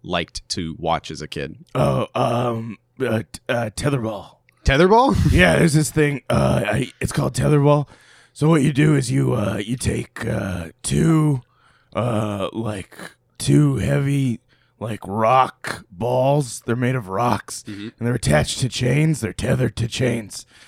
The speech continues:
Speaker 2: and you stand in a, in an arena against another person with two giant balls also, and then you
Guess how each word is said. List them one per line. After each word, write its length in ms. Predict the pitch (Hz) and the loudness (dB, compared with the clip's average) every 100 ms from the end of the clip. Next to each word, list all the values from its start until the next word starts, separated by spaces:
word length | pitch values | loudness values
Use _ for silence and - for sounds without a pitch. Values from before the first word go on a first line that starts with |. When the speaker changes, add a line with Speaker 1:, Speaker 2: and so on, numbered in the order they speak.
| - - - | -20 -20 -12
Speaker 2:
and 140 | 127 | 0
you 460 | 170 190 165 147 117 _ _ | 4 6 6 4 0 _ _
stand 640 | - - 151 151 135 131 - | -6 0 2 2 0 -2 -2
in 160 | 143 147 | 0 2
a, 400 | 139 127 113 104 _ | 2 0 -2 -6 _
in 140 | 135 139 | -4 -2
an 160 | 139 | 0
arena 600 | 139 131 156 151 131 95 - _ _ _ | 0 2 2 0 -2 -6 -14 _ _ _
against 500 | - - 143 - - - | -10 -4 -2 -2 -4 -2
another 360 | 110 - - | 0 0 -2
person 540 | 127 120 120 - 113 120 - - | -2 -2 -2 -4 -6 -8 -12 -6
with 280 | 117 143 - | -2 -2 -2
two 540 | - 147 147 147 143 117 - - - - - | -2 2 4 4 0 -2 -12 -20 -20 -16 0
giant 400 | 160 143 139 110 | 2 4 0 0
balls 340 | 135 147 - | 2 2 0
also, 640 | - 139 143 - 170 135 120 - - - - | 2 2 2 4 4 4 0 -10 -20 -16 -4
and 180 | 143 160 | 0 2
then 160 | 151 151 | 2 4
you 280 | 165 147 | 4 4